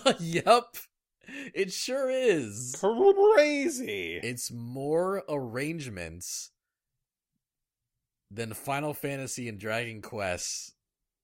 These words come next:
Speaker 1: song lineup combined.
Speaker 2: Jesus Christ.
Speaker 1: I mean, that's not hard, that's, that's not hard to beat. That total is ten.
Speaker 2: Right, no, I just mean, like,
Speaker 1: Yeah.
Speaker 2: Square Enix, what is wrong with you?
Speaker 1: <laughs> Yeah.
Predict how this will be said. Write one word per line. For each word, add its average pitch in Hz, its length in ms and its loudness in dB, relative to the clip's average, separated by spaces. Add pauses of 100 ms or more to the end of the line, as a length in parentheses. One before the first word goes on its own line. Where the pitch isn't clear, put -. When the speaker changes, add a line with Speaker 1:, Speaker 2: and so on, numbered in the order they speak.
(280)
Speaker 1:
song 139 1040 0 (640)
lineup 110 500 -4
combined. 92 880 -4
Speaker 2:
Jesus 107 960 -8
Christ. - 680 -16 (100)
Speaker 1:
I 120 80 -8
mean, 127 140 -8
that's 143 180 -4
not 147 140 -2
hard, 127 300 -6
that's, 117 360 -8
that's 117 300 -10
not 135 100 -4
hard 117 180 -4
to 107 60 -8
beat. 95 340 -8 (160)
That 98 220 -4
total 117 360 -6
is 85 140 -8
ten. 80 480 -6
Speaker 2:
Right, 196 180 2
no, 220 120 2
I 202 80 4
just 185 180 -2
mean, 196 140 -4
like, 196 120 2
Speaker 1:
Yeah. 180 200 -2
Speaker 2:
Square 190 380 0
Enix, 208 280 -4
what 139 320 0
is 202 140 -2
wrong 220 400 2
with 214 260 6
you? 254 360 4
Speaker 1:
<laughs> - 40 0 (680)
Yeah. 143 380 -2